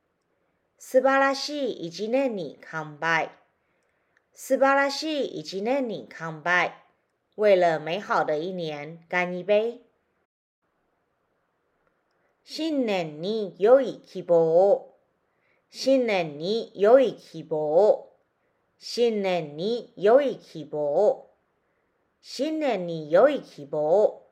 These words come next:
祝福新年新希望。幸せで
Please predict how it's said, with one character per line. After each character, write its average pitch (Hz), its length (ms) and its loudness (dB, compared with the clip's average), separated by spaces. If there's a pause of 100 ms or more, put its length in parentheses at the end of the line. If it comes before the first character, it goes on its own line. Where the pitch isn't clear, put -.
(280)
祝 202 220 -4
福 165 380 -6
新 233 320 -8
年 170 420 -8
新 190 340 -10
希 185 320 -10
望。 190 320 -2 (2500)
幸 220 680 4
せ 214 240 2
で 208 360 4